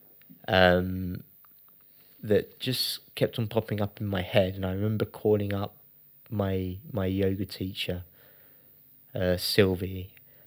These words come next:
and asking, "Do you do a private class?" You know, I said, "I'm finding it so difficult because of my condition and where I am."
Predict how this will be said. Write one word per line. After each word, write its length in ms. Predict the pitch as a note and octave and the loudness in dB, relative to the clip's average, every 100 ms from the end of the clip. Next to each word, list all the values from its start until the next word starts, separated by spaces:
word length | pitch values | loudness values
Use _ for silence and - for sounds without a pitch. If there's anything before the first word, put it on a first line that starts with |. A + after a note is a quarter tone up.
| _ - | _ -8
and 120 | F#2+ | -6
asking, 840 | G#2 G#2 G#2 - F#2 F2 F2 F#2+ - - _ - | -2 -2 -2 -4 -4 -4 -8 -12 -16 -20 _ -12
"Do 100 | - | -6
you 180 | G2+ G2+ | -4 -6
do 360 | - G#2 F#2 F2+ | 2 4 4 0
a 40 | |
private 460 | - G2+ F#2 F#2 - | -4 0 0 0 -8
class?" 720 | - G#2+ F#2+ - - - - _ _ _ _ _ _ _ _ _ | 0 2 2 -4 -4 -4 -6 _ _ _ _ _ _ _ _ _
You 80 | F2+ | -4
know, 100 | F2+ | -2
I 80 | |
said, 300 | F#2 - F2+ - | -2 0 -2 0
"I'm 140 | F#2 F2+ | -4 -6
finding 460 | - G2 G2 G2+ | -2 0 2 0
it 120 | G2 | -2
so 240 | - - G2+ | -2 6 4
difficult 720 | G2 G#2 - - - F2+ F#2+ _ _ _ - | 6 2 2 -2 0 0 -2 _ _ _ -14
because 280 | - G2 | 0 2
of 100 | - | 2
my 180 | F#2+ F#2 | 0 0
condition 580 | F2+ F#2 F2 G#2 - F#2 | 0 -4 0 0 2 0
and 140 | F2+ | 0
where 220 | F#2+ F#2+ F#2 | 2 4 4
I 100 | F2+ | 4
am." 400 | F#2+ F2+ F#2+ | 2 2 -2